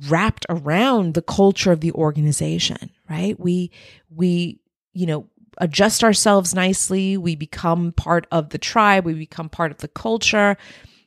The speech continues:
And some of these cultures in these organizations aren't open to talking about mental well-being. And I'd like to think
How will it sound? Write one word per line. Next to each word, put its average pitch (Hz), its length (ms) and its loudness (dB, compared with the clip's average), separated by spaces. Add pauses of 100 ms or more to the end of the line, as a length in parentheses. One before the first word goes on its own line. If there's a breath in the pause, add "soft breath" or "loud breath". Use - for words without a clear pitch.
(140)
And 190 200 0
some 214 220 2
of 240 100 4
these 185 400 2 (400 soft breath)
cultures 214 840 0
in 196 180 2
these 180 160 4
organizations 170 960 -2 (600)
aren't 262 500 0 (180)
open 247 480 0
to 190 160 -6
talking 165 460 -6
about 165 340 -2
mental 151 440 -6
well-being. 151 760 -4 (1200)
And 220 240 2 (140)
I'd 226 240 2
like 254 240 2
to 440 140 -2
think 180 560 -2